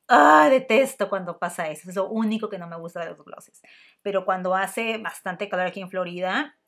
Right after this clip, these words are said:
sí o sí tengo que usar glosses porque si no mis labios se me resecan bastante, bastante. Así que, ok, me gusta. Vamos a colocarnos un poquito en esta zona nada más para que no se vea el rostro tan mate. Pero no quiero algo súper iluminado porque, pues, nuevamente... No.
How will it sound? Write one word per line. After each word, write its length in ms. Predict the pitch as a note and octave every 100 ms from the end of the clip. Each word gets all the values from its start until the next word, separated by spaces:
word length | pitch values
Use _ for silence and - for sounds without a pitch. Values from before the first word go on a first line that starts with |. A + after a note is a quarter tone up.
| _
sí 240 | - G3
o 60 | F#3
sí 160 | G3
tengo 180 | F#3 F3+
que 60 | F3
usar 180 | F3 E3+
glosses 380 | E3 D#3+ E3+
porque 220 | - E3 D3+
si 80 |
no 80 | D#3+
mis 120 | D#3+
labios 320 | E3 D3+ D#3 D3+
se 80 |
me 100 | D3+
resecan 640 | C#3+ D3+ - D#3 D3+ D#3 D#3+
bastante, 640 | - - - - E3 D#3+
bastante. 580 | D#3+ - - E3 - _ _ _ _ _
Así 280 | - F3 F#3+
que, 200 | F#3 F#3+
ok, 260 | A3+ G#4+ C#4+
me 120 | A#3+
gusta. 340 | C4 B3+ - - -
Vamos 240 | - C4 F4
a 20 |
colocarnos 400 | C#4 A3 A3+ A#3+
un 80 | F4
poquito 280 | G4+ D4 D4
en 80 | B3+
esta 180 | B3+
zona 200 | A3 G3+
nada 160 | G3 F#3
más 160 | G3 G3+
para 140 | G#3+
que 80 | F3+
no 100 | F#3
se 140 | G3+
vea 120 | G3
el 60 | F#3
rostro 280 | F3+ - D#3+
tan 360 | F3 F3 E3+
mate. 500 | E3 D#3+ D#3 G#3 F#4 - _ -
Pero 140 | G3+
no 160 | G3+ A3+
quiero 220 | A3+ G#3+
algo 180 | G#3 G3
súper 320 | G3 G#3+ G3+
iluminado 500 | G3+ F3+ E3 D#3+ D#3+
porque, 280 | D#3 - C#3+
pues, 140 | D#3 D#3
nuevamente... 500 | D#3 D3+ D3+ - _ _ _ _ _ - - - - - - -
No. 140 | E3+